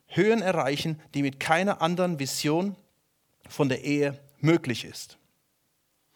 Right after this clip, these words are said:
Kathy Ke-, Keller, seine Frau, sagt dazu Folgendes. Die meisten Menschen, die auf der Suche nach einem Ehepartner sind,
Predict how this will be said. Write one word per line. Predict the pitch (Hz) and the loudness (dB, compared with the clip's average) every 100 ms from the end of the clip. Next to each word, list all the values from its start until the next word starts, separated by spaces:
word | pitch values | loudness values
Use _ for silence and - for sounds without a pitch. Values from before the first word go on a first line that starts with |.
| _ _ _ - - _ - | _ _ _ -20 -20 _ 0
Kathy | 220 262 | 2 4
Ke-, | 233 175 - | 2 -2 -4
Keller, | 139 160 123 107 | 0 2 4 2
seine | 107 147 143 | 0 -4 -2
Frau, | 175 190 | 0 0
sagt | 214 180 180 175 | 0 -2 -2 -4
dazu | 170 175 | -4 -6
Folgendes. | - 160 151 107 - - - _ _ - | -2 -2 -2 -6 -10 -18 -20 _ _ -4
Die | |
meisten | 135 175 277 - 247 | 2 4 2 2 2
Menschen, | 214 180 - 131 | 2 2 0 -4
die | 127 | -4
auf | 147 | -6
der | - | -4
Suche | 147 233 254 254 | -4 -2 0 0
nach | 220 | 0
einem | 202 190 | 0 0
Ehepartner | 170 170 156 135 123 123 | 0 -2 0 -2 -2 -6
sind, | - 151 | -4 -6